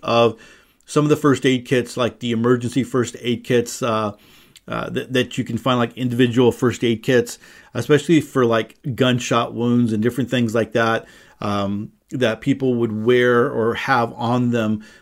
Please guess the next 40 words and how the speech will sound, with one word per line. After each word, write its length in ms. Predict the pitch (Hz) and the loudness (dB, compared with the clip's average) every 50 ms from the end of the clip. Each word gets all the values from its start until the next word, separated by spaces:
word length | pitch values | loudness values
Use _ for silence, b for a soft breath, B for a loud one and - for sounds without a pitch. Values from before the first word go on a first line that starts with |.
| B B | B B
Uh, 280 | - 101 98 101 101 - - - - - - - - - | -10 -8 -8 -8 -8 -10 -12 -18 -20 -20 -20 -20 -20 -12
you 160 | - 151 135 | -4 0 0
know, 100 | 127 117 | 2 2
for 140 | 107 - 135 | 0 0 2
those 180 | 120 123 127 123 | 4 4 4 4
types 240 | - 147 127 123 - | 4 0 0 0 0
of 140 | 120 101 | -2 0
emergencies, 680 | 110 107 110 120 139 147 135 123 120 120 - 117 110 101 | 0 0 2 4 2 2 2 0 -4 -4 -4 -6 -6 -4
they 140 | 98 120 113 | -2 -2 -2
have 220 | 107 131 135 123 113 | 0 0 0 2 2
really 220 | 127 123 120 120 | 2 4 2 2
good 260 | 110 117 110 110 113 - _ - | 2 2 0 -2 -4 -14 _ -10
shears 500 | - - - - 120 117 117 117 120 104 | -8 -6 -4 -2 0 2 4 4 2 2
on 340 | - - 104 107 104 101 101 | 0 -6 -4 -4 -2 -2 -2
them. 200 | 98 95 92 92 B B B B B B B B B B | -2 -4 -4 -6 B B B B B B B B B B
So 440 | - - 156 143 135 135 143 - - | -8 2 2 4 4 4 0 -2 -6
then 260 | - 135 147 143 131 | -2 2 2 2 2
someone 380 | - - 180 175 170 175 185 160 | 2 2 2 4 4 2 2 0
answered 420 | 147 151 147 131 - 151 127 110 | 0 0 0 0 0 -2 -4 0
back 280 | 104 123 120 117 - - | 0 0 0 0 -2 -4
to 100 | - 123 | -2 -2
that 240 | 113 104 101 113 - | 0 0 -2 -4 -8
one. 200 | 101 95 - - _ b b b b b b b b b b | -10 -12 -12 -12 _ b b b b b b b b b b
"We 140 | - 135 147 | 2 2 2
use 300 | 135 143 170 190 185 - | 4 4 4 4 4 2
sanitary 500 | - 180 165 175 180 180 - 180 160 151 | 2 2 2 2 0 2 2 4 4 4
napkins 500 | 143 131 123 120 120 - 135 127 120 120 | 4 2 2 0 0 0 0 0 2 0
in, 180 | 117 117 131 143 - | 0 0 -2 -4 -6
in 320 | 123 117 113 113 117 123 - - | -4 -4 -2 -2 -4 -6 -6 -4
nam 480 | 139 135 131 127 110 101 101 110 135 - | 0 2 2 2 2 0 -2 -4 -6 -6
and 160 | - 131 127 | -6 -4 -2
the 80 | 123 117 | -2 -2
sandbox 600 | 117 - 143 139 139 139 120 113 107 107 107 - | -2 0 2 2 2 2 2 0 0 -2 -4 -6
for 120 | - 135 | -8 -8
dressings 680 | 120 104 - 120 123 117 117 - - 127 127 131 135 170 - - | -8 -6 0 2 2 2 2 0 -4 -4 -2 -2 -4 -6 -8 -4
and 240 | 131 120 120 120 | -2 -2 -2 -2
Tampax 520 | - 143 139 135 127 - 135 131 120 120 - | -2 -2 -2 -2 -2 -2 -2 -4 -4 -4 -8
for 180 | - - 131 | -6 -4 -4
penetrating 580 | - - 135 127 123 120 - 131 120 123 123 120 | -2 -2 -2 -2 -2 -2 0 0 2 2 0 0
wounds 320 | 110 110 110 110 113 107 | -2 -2 -2 -2 -2 -4